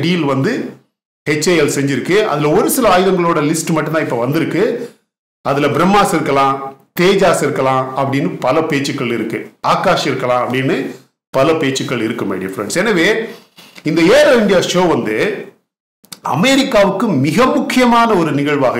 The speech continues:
இருந்திருக்கு. ரஷ்யாவுக்கு ஒரு பக்கம்னா அமெரிக்காவுக்கு ஒரு பக்கம், பிரான்ஸுக்கு ஒரு பக்கம்னா பிரிட்டனுக்கு ஒரு பக்கம், அர்ஜென்டினாவுக்கு ஒரு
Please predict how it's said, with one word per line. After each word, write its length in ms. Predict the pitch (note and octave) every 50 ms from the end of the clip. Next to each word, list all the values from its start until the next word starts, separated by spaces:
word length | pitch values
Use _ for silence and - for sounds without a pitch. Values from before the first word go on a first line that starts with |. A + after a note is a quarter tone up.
| A2 G#2
இருந்திருக்கு. 360 | A2 G#2 G#2 F2+ - - - _ _ _ _ _ _ _ _ _ _ _ _ - A2+ C#3+
ரஷ்யாவுக்கு 500 | C#3 - - B3+ A#3+ A#3 A3+ - G#3+ F#3+ F3
ஒரு 80 | E3+ E3+ E3+
பக்கம்னா 400 | D#3+ D#3+ D#3+ D3+ C3+ A#2+ A2+ B2 D3+ A3 C4+ C4+ - - - B2+
அமெரிக்காவுக்கு 580 | C#3+ E3 F#3+ E3+ D#3+ - D3+ C#3 C3+ C3+ C3 A#2+ A2
ஒரு 100 | A2+ A2 A2 -
பக்கம், 260 | G2 - - - - _ - -
பிரான்ஸுக்கு 520 | - E3+ G3 A#3+ B3+ G#3 - - - F3+ E3 D#3+
ஒரு 80 | D#3+ D3+ D3+
பக்கம்னா 400 | C#3+ - - C#3 B2+ A#2 A#2 B2 D#3+ G#3 A#3+ - - - A2+ A#2+
பிரிட்டனுக்கு 500 | C#3 D3 C4 G#3 E3+ D#3+ D3 - - B2+ A#2+
ஒரு 100 | A2 A2+ -
பக்கம், 260 | G2 - - - - - C3
அர்ஜென்டினாவுக்கு 680 | C#3 D3 D#3 B3 A#3+ G#3+ A#3+ G#3 G3+ G3 F3 - - D#3+ C#3+
ஒரு 100 | C#3+